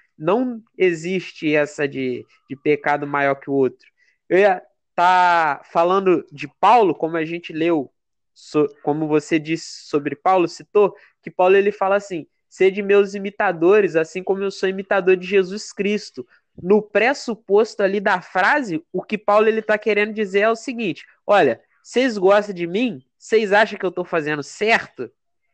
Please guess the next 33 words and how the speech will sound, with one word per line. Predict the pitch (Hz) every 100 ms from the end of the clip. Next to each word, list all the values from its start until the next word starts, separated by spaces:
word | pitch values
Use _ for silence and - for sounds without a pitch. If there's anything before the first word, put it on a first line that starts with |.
| _ _
Eu | - 285 349
tô | 285
fazendo | 247 220 202 196 185
certo? | - 233 226
Vocês | - 233 220 -
querem | 240 262
ser | 269 247
igual | 214 190 180
a |
mim? | 202 269 -
Então | 190 190 208
segue | 240 220 214 214
Jesus, | 226 277 240 226 - -
porque | 175 165 202
é | 220
Jesus | 220 226 208 170 180 262 330 -
que | 302
eu | 294
sigo." | 285 - 233 226 147 123 _ _ _ _ _ _ _ _
Então, | 170 247 262 170
nós | 175 190 -
temos | 226 226 226 -
que | 226
olhar | 196 185 214 302
pras | - 254 -
pessoas | 233 208 - 196 185 165 -
que | 175
a | 165
gente, | 180 185 202 160 - _ _ _
né, | 143 160 185 _ _ _ _ _ _ _ -
é, | 143 147 147 143 -
acha | 170 208 214 220
que, | - 180 131